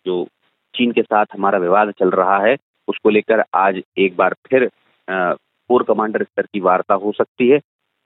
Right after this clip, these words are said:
और इसे लेकर अखबार ने हेडिंग लगाई है कि सर्दियों में बर्फ को कोट किया है, सर्दियों में बर्फ पिघलाने की शुरू हुई कोशिश।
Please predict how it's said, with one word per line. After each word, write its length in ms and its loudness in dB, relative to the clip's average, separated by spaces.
और 200 0
इसे 200 0
लेकर 280 2
अखबार 400 -2
ने 80 -4
हेडिंग 260 0
लगाई 320 2
है 140 0
कि 140 -6
सर्दियों 540 0
में 180 -2
बर्फ 280 0
को 80 0
कोट 240 0
किया 140 2
है, 60 0
सर्दियों 520 0
में 140 2
बर्फ 340 -4
पिघलाने 460 0
की 160 -6
शुरू 460 -4
हुई 140 -2
कोशिश। 440 -6